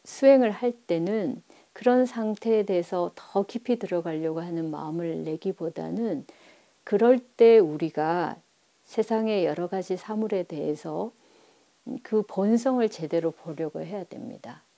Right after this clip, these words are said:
그래서, 어, 우리가 받게 되는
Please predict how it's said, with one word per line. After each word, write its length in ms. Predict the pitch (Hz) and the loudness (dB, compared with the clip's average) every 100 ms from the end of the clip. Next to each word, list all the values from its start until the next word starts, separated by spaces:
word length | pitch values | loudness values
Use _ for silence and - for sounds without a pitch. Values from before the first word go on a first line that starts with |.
| _ | _
그래서, 460 | 185 175 170 208 214 - - - _ - | -10 -8 -6 -6 -6 -14 -20 -20 _ -2
어, 420 | 175 175 170 - - | 2 4 4 0 -2
우리가 840 | 190 214 214 202 208 202 196 - _ _ _ _ _ _ _ _ | 2 4 2 2 4 6 4 2 _ _ _ _ _ _ _ _
받게 480 | - 185 - 220 202 | -10 -10 4 6 6
되는 520 | 160 160 160 208 | 2 -2 -4 -4